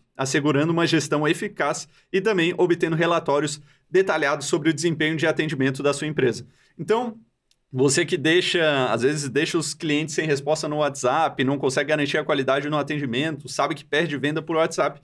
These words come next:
vai lá e vai conhecer o Chat Guru. Tem o Q R Code aqui na tela e tem o, o, o link aqui embaixo também. Beleza? Então, fala com eles, fala que veio aqui do podcast Segredos dos Milionários, que eles vão te dar uma moral.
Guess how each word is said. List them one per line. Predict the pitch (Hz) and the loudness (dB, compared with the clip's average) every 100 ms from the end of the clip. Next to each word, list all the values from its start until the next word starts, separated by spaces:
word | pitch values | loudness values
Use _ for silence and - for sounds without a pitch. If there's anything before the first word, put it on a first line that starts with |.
| _ _ _ _ | _ _ _ _
vai | 190 185 | 0 2
lá | 151 165 156 | 2 -2 -2
e | 180 | -2
vai | 151 156 | 0 -2
conhecer | 190 170 - 170 | -2 -4 -2 0
o | 165 | 0
Chat | - 156 151 | 0 0 0
Guru. | 160 131 120 | 0 2 2
Tem | 160 190 | 0 2
o | 190 | 2
Q | 190 | 2
R | 160 143 | -2 0
Code | 143 135 | 0 0
aqui | 143 | 0
na | 180 185 | -4 -4
tela | 175 185 | 0 0
e | |
tem | 180 175 | 0 0
o, | 180 | 2
o, | 175 160 139 156 156 151 147 143 139 135 - | 0 0 -2 0 0 2 2 2 2 -2 0
o | 170 | 0
link | 165 160 160 160 - | 2 0 -2 -6 -4
aqui | 147 151 | -6 -6
embaixo | 156 143 127 147 156 147 | -6 -2 0 -2 -4 -6
também. | 160 143 101 - _ _ | -2 -2 -4 -8 _ _
Beleza? | 107 123 233 240 | -2 2 2 0
Então, | 175 - 190 202 | -2 0 0 0
fala | 185 165 180 | -2 -2 -2
com | 180 165 | -4 0
eles, | 196 208 202 | 2 2 -2
fala | - 156 165 | -2 -2 -2
que | 156 | -4
veio | 143 156 | -4 -4
aqui | 156 151 | -4 -6
do | 151 139 | -6 -4
podcast | 143 135 143 139 | -4 -2 -2 -2
Segredos | 143 139 139 | -2 -4 -4
dos | 139 | -4
Milionários, | 147 151 147 147 151 | -4 -4 -2 -4 -4
que | 147 | -10
eles | 143 | -8
vão | 151 | -10
te | 147 | -6
dar | 135 139 135 _ _ | -4 -4 -8 _ _
uma | 143 151 | -4 0
moral. | 151 113 92 | 2 0 -2